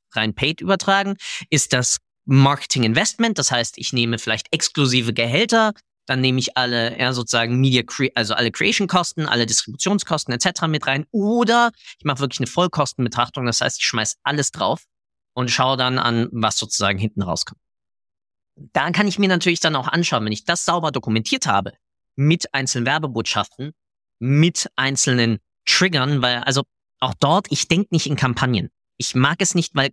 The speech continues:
Kampagnen sind auch aus der Logik heraus in sich singulär abgeschlossene Dinge. Aber wenn ich das jetzt mal vergleiche mit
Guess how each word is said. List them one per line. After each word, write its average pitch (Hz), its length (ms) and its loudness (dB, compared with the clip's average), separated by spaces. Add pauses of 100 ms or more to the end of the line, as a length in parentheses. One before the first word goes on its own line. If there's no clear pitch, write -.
Kampagnen 170 500 2
sind 131 220 -2
auch 180 300 0
aus 147 180 0
der 123 260 0 (520)
Logik 190 460 2
heraus 127 440 2 (340)
in 226 240 8
sich 202 280 2
singulär 170 760 4
abgeschlossene 143 1200 0 (440)
Dinge. 127 420 2
Aber 123 200 0
wenn 180 120 -2
ich 240 100 -2
das - 140 0
jetzt 170 220 -2
mal 139 140 0
vergleiche 156 540 0
mit 127 380 -2